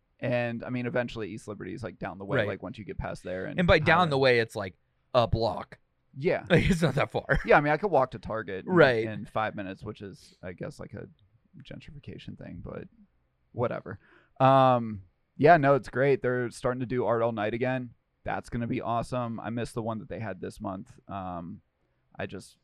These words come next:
Speaker 1: had other things
Speaker 2: Or
Speaker 1: that
Speaker 2: art at night. Isn't that
Speaker 1: Or
Speaker 2: what it
Speaker 1: not,
Speaker 2: is?
Speaker 1: I'm sorry, not art all night. Um,
Speaker 2: What,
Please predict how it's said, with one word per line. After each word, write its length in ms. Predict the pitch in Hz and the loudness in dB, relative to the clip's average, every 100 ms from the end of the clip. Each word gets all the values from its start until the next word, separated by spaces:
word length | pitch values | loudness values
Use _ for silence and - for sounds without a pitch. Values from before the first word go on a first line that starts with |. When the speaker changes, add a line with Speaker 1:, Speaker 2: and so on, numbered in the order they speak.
| _ - | _ -8
Speaker 1:
had 160 | 110 101 | -6 -4
other 220 | 95 95 | -6 -10
things 160 | - | -2
Speaker 2:
Or 80 | 147 | -2
Speaker 1:
that 80 | 143 | 0
Speaker 2:
art 220 | 139 147 - | 0 -2 -4
at 240 | 135 123 | -4 -4
night. 320 | 113 107 87 _ _ - _ _ _ _ - | -8 -14 -14 _ _ -20 _ _ _ _ -8
Isn't 140 | 135 | -6
that 120 | 143 | 4
Speaker 1:
Or 40 | 151 | 6
Speaker 2:
what 100 | 147 | 6
it 20 | |
Speaker 1:
not, 180 | 156 156 | 6 6
Speaker 2:
is? 60 | 175 | 4
Speaker 1:
I'm 100 | 196 | 2
sorry, 320 | - 120 117 | 0 0 0
not 240 | 143 214 - | -2 -2 0
art 200 | 127 120 | 2 2
all 140 | 117 | 0
night. 380 | 110 110 107 104 | 0 0 0 -2
Um, 480 | - 117 117 107 101 | -2 0 0 -2 -2
Speaker 2:
What, 180 | 185 247 | 0 2